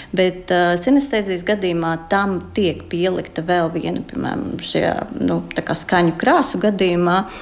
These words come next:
tad pielikta kāda krāsa. Parasti tam nav pamata veidoties. Bet, uh, sinestēzijas gadījumā tas veidojas, jo tā aktivācija, ko pētījumi rāda, tad notiek arī abos šajos reģionos, gan vizuālā apstrāde, gan arī,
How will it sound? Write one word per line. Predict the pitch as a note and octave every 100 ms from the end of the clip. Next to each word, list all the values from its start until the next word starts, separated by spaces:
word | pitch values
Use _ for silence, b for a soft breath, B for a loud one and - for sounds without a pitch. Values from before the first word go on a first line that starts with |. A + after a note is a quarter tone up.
| B B B -
tad | G3+ F#3+
pielikta | A#3 G#3 F3 - -
kāda | F3+ -
krāsa. | - F3 E3+ E3+ - - -
Parasti | F3+ G#3+ G#3 - F#3
tam | F3+ - G#3+
nav | G3+ F3+ F3
pamata | B3 A#3+ F#3+ - G#3 G3+ -
veidoties. | G3+ G#3 A3 E3+ - - - - - - - _
Bet, | - F3 -
uh, |
sinestēzijas | D#3+ B3+ C4+ - F#3+ F3 E3 G#3
gadījumā | G#3 F3+ E3 -
tas | - -
veidojas, | E3 E3 D#3+ - - - B B B
jo | F3
tā | F3+ G3
aktivācija, | - A#3 G#3+ G3+ G3+ - F3+ F3+
ko | F#3 F3+
pētījumi | F#3+ G#3 G#3 F3
rāda, | F3+ G3 A3 A3+
tad | F3+
notiek | F3+ G#3 G#3 E3 G3
arī | F3 E3
abos | - F#3+ F3 -
šajos | - E3+ E3+ -
reģionos, | F3 F3 F3+ - - - -
gan | F3
vizuālā | F3+ C#4 A#3+ F#3+ F3+
apstrāde, | G#3+ - F3 E3 -
gan | F3 F3+
arī, | - F3